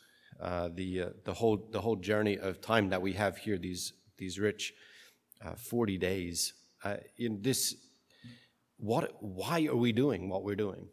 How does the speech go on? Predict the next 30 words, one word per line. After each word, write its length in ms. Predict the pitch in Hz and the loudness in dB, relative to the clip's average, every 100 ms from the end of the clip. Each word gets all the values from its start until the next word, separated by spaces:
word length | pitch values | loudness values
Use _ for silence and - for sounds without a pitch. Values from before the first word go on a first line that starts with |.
| _ | _
right? 200 | 104 98 | -8 -8
Why, 420 | - 95 107 127 - - | -8 -10 -8 -8 -10 -4
why 220 | 101 135 | 0 2
is 220 | 123 110 | 2 2
it 120 | 101 - | 0 0
that 220 | 90 - | -2 -2
we're, 320 | 98 98 92 - _ - | 0 0 0 -6 _ -6
we're 160 | 101 98 | -4 -4
taking 560 | - 117 107 101 98 101 | 2 2 2 -2 -4 -4
this 340 | 98 95 - - 95 | -4 -2 -6 -8 -6
journey, 500 | 95 101 92 80 - | -2 0 -2 -6 -12
right? 180 | 98 95 | -4 -2
Why 160 | 95 120 | 0 0
is 140 | 107 | 0
it 140 | 104 98 | -2 -4
that 140 | 95 | -4
we're, 340 | 98 95 92 - - | 0 0 -2 -2 6
I 60 | |
mean, 240 | 143 131 127 | 6 8 6
look, 200 | - - - - - - _ _ _ _ _ _ _ _ _ - | 4 0 -18 -20 -20 -20 _ _ _ _ _ _ _ _ _ -10
the 80 | 120 | -8
people 320 | - 185 143 | -4 2 4
around 320 | 113 113 110 | 6 6 6
us 240 | 101 98 - | 2 0 -4
would 120 | 104 | -2
be 120 | 110 | 0
right 260 | 98 104 104 | 4 2 2
to 80 | 104 | -6
call 260 | - 101 | 2 2
us 340 | 95 92 - | 2 0 -4